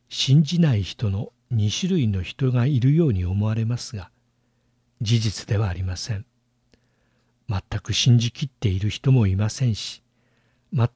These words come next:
く信じることのない人もいないからです。いるのは、信じる私と信じられない私が葛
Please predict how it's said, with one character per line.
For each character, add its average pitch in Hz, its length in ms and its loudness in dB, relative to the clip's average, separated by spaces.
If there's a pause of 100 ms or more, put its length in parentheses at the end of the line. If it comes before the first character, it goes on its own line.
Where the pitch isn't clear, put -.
(140)
く 143 120 -2
信 - 280 4
じ 180 120 2
る 160 120 0
こ - 120 -14
と 107 140 0
の 98 100 2
な 123 160 4
い 147 80 4
人 - 240 -4
も 113 260 0 (120)
い 90 100 -6
な 98 140 0
い 120 80 0
か 95 160 -14
ら 90 100 -10
で 90 120 -14
す。 - 220 -16 (1080)
い 113 100 0
る 151 120 4
の 127 140 2
は、 90 200 -8 (800)
信 156 340 6
じ 196 100 2
る 120 160 2
私 - 420 -4
と - 200 -10 (720)
信 117 300 6
じ 117 120 2
ら 127 160 4
れ 131 80 4
な 127 160 4
い 95 100 0
私 107 440 -2
が 113 120 2
葛 - 220 -6